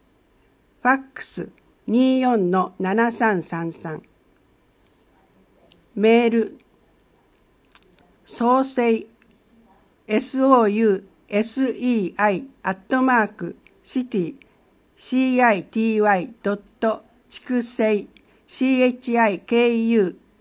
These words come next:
ーエスイーアイドットエルジードットジェーピー。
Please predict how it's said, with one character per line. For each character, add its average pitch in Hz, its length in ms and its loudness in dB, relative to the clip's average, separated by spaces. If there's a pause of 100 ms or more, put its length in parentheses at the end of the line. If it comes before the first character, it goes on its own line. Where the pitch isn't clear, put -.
ー 208 60 -4
エ 226 60 2
ス 254 280 -2
イ 233 360 0
ー - 40 -8
ア 202 120 0
イ 175 200 -6
ド 190 140 -4
ッ 185 60 -8 (200)
ト 214 300 -4
エ 196 100 -2
ル 220 220 0
ジ 220 140 -4
ー 208 240 0 (200)
ド 180 100 -4
ッ 180 60 -10 (240)
ト 220 200 -4
ジ 185 160 -4
ェ 190 100 0
ー 190 160 -4
ピ 180 100 -8
ー。 170 140 -10